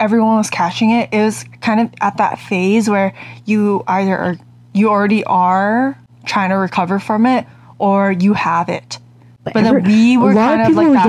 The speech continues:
Speaker 2: getting it that
Speaker 1: Yeah, yeah,
Speaker 2: week.
Speaker 1: yeah.
Speaker 2: Like, like, to the point that the P C R tests, like, they wouldn't even give it out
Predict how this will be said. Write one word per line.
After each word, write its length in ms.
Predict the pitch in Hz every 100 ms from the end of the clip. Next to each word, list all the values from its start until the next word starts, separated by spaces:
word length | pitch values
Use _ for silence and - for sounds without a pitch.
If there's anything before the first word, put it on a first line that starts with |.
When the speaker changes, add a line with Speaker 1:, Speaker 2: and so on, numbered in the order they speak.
| 262
Speaker 2:
getting 240 | 359 359
it 160 | 214 139
that 100 | 160
Speaker 1:
Yeah, 120 | 226 226
yeah, 100 | 233
Speaker 2:
week. 60 |
Speaker 1:
yeah. 280 | 220 190 180
Speaker 2:
Like, 240 | 160 151 - _ - - - -
like, 300 | 202 220 -
to 100 | 240
the 140 | 233
point 480 | - 214 208 202 185
that 340 | 175 165 156 -
the 60 | 156
P 160 | -
C 160 | 175 170
R 100 | 160
tests, 560 | - 214 240 - - - 151
like, 140 | -
they 100 | 156
wouldn't 220 | 160 185
even 120 | 175 156
give 120 | 156
it 80 | 156
out 240 | 165 180